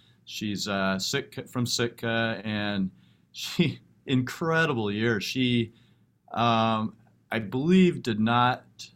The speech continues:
lose. She, she went undefeated her whole year for the second straight year. So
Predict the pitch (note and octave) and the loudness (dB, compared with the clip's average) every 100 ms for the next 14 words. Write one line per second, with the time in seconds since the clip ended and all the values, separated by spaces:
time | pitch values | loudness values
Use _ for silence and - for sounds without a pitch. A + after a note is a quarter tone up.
0 | _ _ _ _ G#2+ A#2 B2+ B2 B2 A2+ | _ _ _ _ -4 0 2 2 2 0
1 | - - D3+ D3 - D3+ C3+ D#3 D#3 C3+ | -2 -4 -2 -4 -4 -4 0 0 2 0
2 | B2+ A#2 C3+ C3 A2 F2+ E2 A2 F#2+ A2+ | 0 -2 0 0 2 -2 -6 -10 -6 -2
3 | A#2 A2+ A2 - _ _ A2+ A#2+ A2+ F#2+ | 0 -2 -4 -14 _ _ 2 4 4 0
4 | G#2 F#2+ - C3+ A#2+ B2 G2+ - - - | -4 -2 0 0 0 -2 -4 -8 -8 -4
5 | A2+ G#2+ - - G#2 A2 G2+ F2+ - - | -2 -2 -4 -6 -2 0 0 -2 -6 -6
6 | G2+ | -6